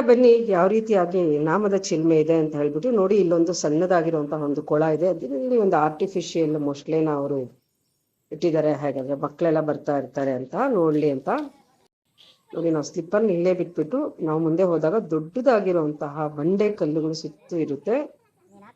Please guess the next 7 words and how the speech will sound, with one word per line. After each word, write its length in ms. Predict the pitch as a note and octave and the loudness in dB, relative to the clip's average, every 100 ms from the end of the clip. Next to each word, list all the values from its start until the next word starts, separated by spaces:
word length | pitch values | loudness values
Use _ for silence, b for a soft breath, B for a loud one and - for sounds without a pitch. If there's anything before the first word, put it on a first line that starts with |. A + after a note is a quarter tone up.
| - _ | -20 _
ಹೋಗ್ತಾ 260 | F#3 D#3+ D#3 | -10 -6 -4
ಇರ್ಬೋದು. 280 | D3+ D#3 G#3+ | -4 -2 -2
ಇಲ್ಲಿ 180 | F#3+ F#3 | 2 6
ಏನು 260 | A3 C4 | 6 6
ಅವ್ರು 140 | G#3+ E3 | 2 0
ಗೇಜ್ 600 | - - F#3 F3 D3+ D#3+ | -8 -4 2 2 0 0
ಮಾಡಿದಾರಲ್ಲ, 600 | D#3+ D#3 D#3 D3 D3 | 0 0 0 0 0